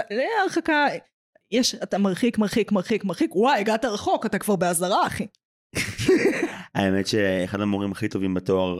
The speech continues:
Speaker 2: אה, שלי היה סבי גביזון, שהיה לו ממש קורס רק על איך אתה מכניס, אה, הזרה על כל סוגיה לכל סצנה, ונגיד, זה לא סוג ההזרה שזבנג מתעסקת איתו רוב הזמן.
Speaker 1: זה הזרה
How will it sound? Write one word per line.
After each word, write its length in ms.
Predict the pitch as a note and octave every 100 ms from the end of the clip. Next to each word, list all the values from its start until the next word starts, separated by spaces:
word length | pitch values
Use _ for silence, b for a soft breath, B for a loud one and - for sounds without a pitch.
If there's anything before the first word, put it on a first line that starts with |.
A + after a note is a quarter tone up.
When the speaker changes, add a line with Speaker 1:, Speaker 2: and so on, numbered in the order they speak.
| - -
Speaker 2:
אה, 340 | F#2 F2+ F2+
שלי 380 | F2 - F2+ F#2
היה 180 | F2 E2+
סבי 260 | - F2+ F2+
גביזון, 440 | G2+ A#2+ C#3+ E3+ F3 _ _ _ _ -
שהיה 500 | - F#2+ F2+ F2 F#2+
לו 80 | G#2
ממש 240 | G2+ G2
קורס 320 | - A#2 A2
רק 200 | G2+ G2
על 120 | G#2+ G#2
איך 160 | F2+ G#2
אתה 140 | G#2+
מכניס, 420 | F#2 F#2 F#2+ F#2+ A2+
אה, 260 | F#2+ F2 F2 _ _ _ _ _ -
הזרה 380 | G#2 F#2 F2 F#2
על 80 | G#2
כל 100 | G2+
סוגיה 300 | G2 F#2 F#2+
לכל 300 | F#2+ F2+ F#2+
סצנה, 400 | F#2 - G2 B2 F3+ - _ _ _ - E2+ F2
ונגיד, 600 | F#2 F2+ - G2 F#2+ F2+ _ _ -
זה 120 | G#2+
לא 100 | D#3
סוג 180 | F#3+ C3+
ההזרה 360 | F#2 F2+ F2+
שזבנג 500 | F#2 G2 F#2 G2 G2 F#2+ -
מתעסקת 460 | G2 F#2+ F2 F#2+ F#2+
איתו 220 | F#2 F#2
רוב 200 | F2+ G2+
הזמן. 400 | G2+ G2+ A2 E2+ -
Speaker 1:
זה 200 | A#3+ B3
הזרה 360 | A#3 A3+ A3+